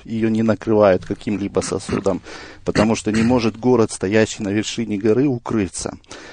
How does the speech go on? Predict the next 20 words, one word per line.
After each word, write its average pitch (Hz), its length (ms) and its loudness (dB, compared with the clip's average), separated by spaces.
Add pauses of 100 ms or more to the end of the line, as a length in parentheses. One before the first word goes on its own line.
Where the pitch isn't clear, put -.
(140)
Тем 117 160 2
самым 156 340 2
он 123 100 0
говорит, 113 500 2
что, 101 420 0 (160)
э, 95 360 0 (360)
дети 120 420 -2
Божии, 120 720 0 (500)
они 139 460 4
автоматически, 123 1200 0 (540)
а, 95 320 6 (200)
получают 127 640 4
вот 110 160 2
этот 117 240 0
свет 120 300 2
Христов, - 800 -2
получают 110 540 2
частицу - 600 -6
этого 110 320 4
света 131 560 0